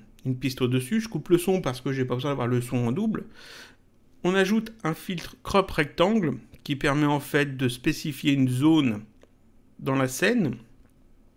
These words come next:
On met ici corner radius à cent pour cent, on n'est pas obligé, ça c'est juste pour avoir des bords arrondis, c'est plus joli.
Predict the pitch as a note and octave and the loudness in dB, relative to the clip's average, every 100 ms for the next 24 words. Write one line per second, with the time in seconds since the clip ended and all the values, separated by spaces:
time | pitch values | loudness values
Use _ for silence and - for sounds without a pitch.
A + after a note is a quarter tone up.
0 | _ _ - - - - - _ _ - | _ _ -20 -20 -20 -20 -20 _ _ 4
1 | G3 G3+ G#3 G3 - F3+ - G3 F#3+ F#3 | 6 8 8 6 0 -6 -4 -2 0 2
2 | E3+ E3 D#3+ D#3 E3 D#3+ C3+ D3 D#3 F3+ | 2 2 0 0 -2 -2 -2 -2 -2 0
3 | D#3+ C3 B2+ F#3 D#3+ C#3 C#3+ D3 C#3+ C3 | 0 0 0 0 0 0 0 0 -6 -6
4 | D3 E3 D3+ D3 C3 C3+ C3+ C#3 C3+ C3 | -6 -4 -4 -2 -2 0 0 0 0 0
5 | C3+ C#3 B2 A#2 E3+ D3+ C3 D3 | -2 -2 -6 -4 -2 -2 -2 -6